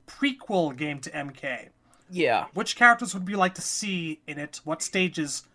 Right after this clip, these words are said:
Speaker 1: And who would you make the bosses, but most importantly, the story?
Speaker 2: This is a question or discussion that comes up once in a while. Would you like to see a game about Great Kung Lao or about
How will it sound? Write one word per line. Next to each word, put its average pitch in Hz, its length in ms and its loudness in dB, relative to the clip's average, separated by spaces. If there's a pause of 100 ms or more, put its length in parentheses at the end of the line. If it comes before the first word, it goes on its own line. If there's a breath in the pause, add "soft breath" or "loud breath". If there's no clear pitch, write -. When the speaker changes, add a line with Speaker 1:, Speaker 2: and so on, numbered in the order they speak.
(420 soft breath)
Speaker 1:
And 160 100 -4
who 175 120 0
would 254 160 0
you 240 60 -2
make 214 160 -4
the 190 80 -4
bosses, 165 440 2
but 180 180 -2
most 180 280 -6
importantly, 175 480 -4
the 156 100 -14
story? 147 480 -6 (760)
Speaker 2:
This 208 280 -4
is 247 160 -4
a 214 100 2
question 214 480 -2
or 202 80 2
discussion 170 640 -2
that 147 140 -6
comes 156 280 -4
up 143 220 2
once 127 260 -2
in 127 60 -4
a 117 40 -6
while. 117 420 4
Would 135 260 0
you 147 100 0
like 147 220 2
to 147 100 -8
see 139 380 -2
a 131 380 2
game 139 460 -2
about 123 360 0
Great 123 340 -4
Kung 139 220 -10
Lao 135 880 2
or 117 360 0
about 117 540 2